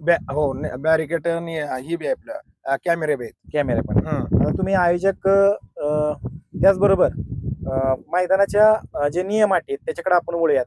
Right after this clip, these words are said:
Speaker 2: मैदानामध्ये बैलाच्या कुठल्या अवयवावरती निकाल दिला जाईल?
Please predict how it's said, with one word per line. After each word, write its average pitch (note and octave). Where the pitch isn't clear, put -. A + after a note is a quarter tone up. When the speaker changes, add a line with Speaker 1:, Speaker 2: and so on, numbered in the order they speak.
Speaker 2:
मैदानामध्ये F#3+
बैलाच्या F3+
कुठल्या F#3+
अवयवावरती F#3
निकाल E3
दिला C3+
जाईल? A2